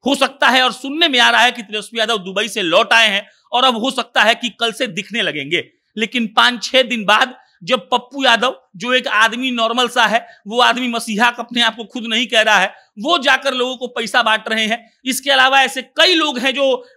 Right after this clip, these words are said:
मदद कर रहे हैं, एनजीओ वाले हैं, कई लोग अपने पर्सनल लेवल पे कर रहे हैं। लेकिन तेजस्वी यादव, जिनको मुख्यमंत्री बनना है, जो दो बार डिप्टी सीएम रह चुके हैं, उनका अगर आप खोजबीन करिएगा तो ग्राउंड पर तेजस्वी यादव आपको बिल्कुल नहीं दिखेंगे।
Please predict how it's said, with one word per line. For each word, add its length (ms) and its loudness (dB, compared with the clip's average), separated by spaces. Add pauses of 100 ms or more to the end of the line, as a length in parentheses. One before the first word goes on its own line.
मदद 280 0
कर 100 -2
रहे 220 2
हैं, 400 -6
एनजीओ 500 0
वाले 260 4
हैं, 220 -4 (260)
कई 120 2
लोग 180 -2
अपने 260 -2
पर्सनल 460 0
लेवल 220 2
पे 140 -4
कर 160 -4
रहे 200 -2
हैं। 200 -2 (220)
लेकिन 320 -4
तेजस्वी 460 0
यादव, 420 0 (120)
जिनको 280 -4
मुख्यमंत्री 580 -2
बनना 300 2
है, 200 -2 (220)
जो 140 -6
दो 260 -2
बार 220 4
डिप्टी 480 -6
सीएम 360 -6
रह 240 2
चुके 320 0
हैं, 280 2 (240)
उनका 320 0
अगर 240 4
आप 200 2
खोजबीन 520 -8
करिएगा 480 -2 (300)
तो 80 -4
ग्राउंड 400 4
पर 180 0
तेजस्वी 400 -6
यादव 220 0
आपको 240 -4
बिल्कुल 360 -6
नहीं 160 0
दिखेंगे। 460 -2